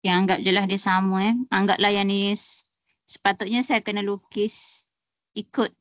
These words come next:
ukuran yang betul. Tapi sebab tadi saya lakar je, biar je lah dulu.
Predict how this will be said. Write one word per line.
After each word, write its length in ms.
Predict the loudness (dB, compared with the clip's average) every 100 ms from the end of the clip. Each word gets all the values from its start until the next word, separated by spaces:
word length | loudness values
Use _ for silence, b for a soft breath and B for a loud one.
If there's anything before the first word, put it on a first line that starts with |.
| _ _ _
ukuran 560 | -6 -2 2 4 2
yang 160 | 0 -4
betul. 480 | -6 -6 -6 -6 -10 _ _ _ _ _ _
Tapi 240 | -8 -6 -6
sebab 320 | 0 0 2
tadi 240 | -2 -4
saya 240 | -6 -6 -2
lakar 480 | -2 -2 -4 -4
je, 240 | -2 -4 -4
biar 240 | -4 -4
je 80 | -4
lah 160 | -4 -4
dulu. 240 | -4 -4